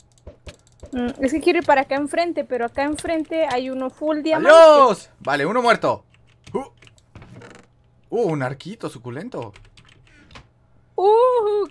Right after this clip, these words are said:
Speaker 1: que viene. Vete. ¡Shoo!
Speaker 2: ¿Ya van por ti?
Speaker 1: Sí.
Speaker 2: Ah, lo veo, lo veo. A ver, voy a ir por él.
Speaker 1: Ah, eh. ¡Ay! Me dio una, me dio cosas. ¿Qué hago?
Speaker 2: Eh.
Speaker 1: Me, me voy.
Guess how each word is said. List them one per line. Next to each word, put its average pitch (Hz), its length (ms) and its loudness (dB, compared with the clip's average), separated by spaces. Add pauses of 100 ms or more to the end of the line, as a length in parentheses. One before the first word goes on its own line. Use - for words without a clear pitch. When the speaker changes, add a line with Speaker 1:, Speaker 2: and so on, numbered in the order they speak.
Speaker 1:
que 320 140 -10
viene. 339 320 -10 (800)
Vete. 370 400 -6 (360)
¡Shoo! 605 500 4 (1080)
Speaker 2:
¿Ya 135 160 -2
van 190 140 0
por 160 140 -8
ti? 254 160 -10 (680)
Speaker 1:
Sí. 370 300 -8 (800)
Speaker 2:
Ah, 196 180 -8
lo 135 140 -8
veo, 180 220 -8
lo 123 100 -10
veo. 156 220 -12
A 110 40 -12
ver, 131 160 -14 (100)
voy 139 120 -6
a 156 40 -4
ir 143 60 -12
por 127 140 -8
él. 120 160 -10 (480)
Speaker 1:
Ah, 440 1000 -4 (160)
eh. 440 720 -6 (460)
¡Ay! 403 140 2 (160)
Me 330 120 -16
dio 403 120 -10
una, 359 160 -14
me 339 140 -12
dio 415 160 -6
cosas. 523 420 -8 (320)
¿Qué 403 80 -6
hago? 415 200 -8 (600)
Speaker 2:
Eh. 131 760 -6
Speaker 1:
Me, - 80 -4
me - 60 -6
voy. 339 220 -2